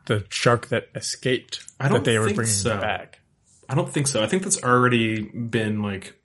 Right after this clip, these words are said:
Speaker 2: brought back, and this is a shark that they're purchasing, 'cause they're talking to the boat about, like, how much it's worth, uh, to them to buy. Because later we see the sharks getting fed a shark, and presumably that's the
Speaker 1: You're,
Speaker 2: shark.
Speaker 1: you're correct.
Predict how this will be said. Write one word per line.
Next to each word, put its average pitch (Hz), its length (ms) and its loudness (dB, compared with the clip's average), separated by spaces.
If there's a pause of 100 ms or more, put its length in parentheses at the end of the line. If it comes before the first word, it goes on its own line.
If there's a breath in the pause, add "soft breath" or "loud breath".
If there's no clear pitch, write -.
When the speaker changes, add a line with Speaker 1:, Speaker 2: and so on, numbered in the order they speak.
(220)
Speaker 2:
brought - 480 -4
back, 135 280 4
and 131 80 0
this 120 120 0
is 120 100 2
a 113 100 2
shark 120 300 0
that 120 140 -4
they're 107 140 0
purchasing, 127 500 -2
'cause - 80 -2
they're 127 120 2
talking 127 420 2
to 120 120 -2
the 104 140 -2
boat 113 340 0
about, 104 300 -2
like, 92 340 -8 (420 loud breath)
how 123 240 4
much 120 460 2
it's 120 160 -4
worth, 110 500 -2 (140)
uh, 92 600 -6 (100)
to 147 160 2
them 113 180 2
to 107 100 -8
buy. 101 520 0 (440 loud breath)
Because 139 280 4
later 139 240 6
we 123 100 4
see 120 200 4
the 113 80 0
sharks 113 320 0
getting 104 240 -2
fed 113 360 0
a 95 60 -8
shark, 95 580 0 (120)
and 107 160 -8
presumably 120 380 0
that's 120 220 0
the 120 60 0
Speaker 1:
You're, 120 80 0
Speaker 2:
shark. 117 300 -2
Speaker 1:
you're 113 160 -2
correct. - 560 -10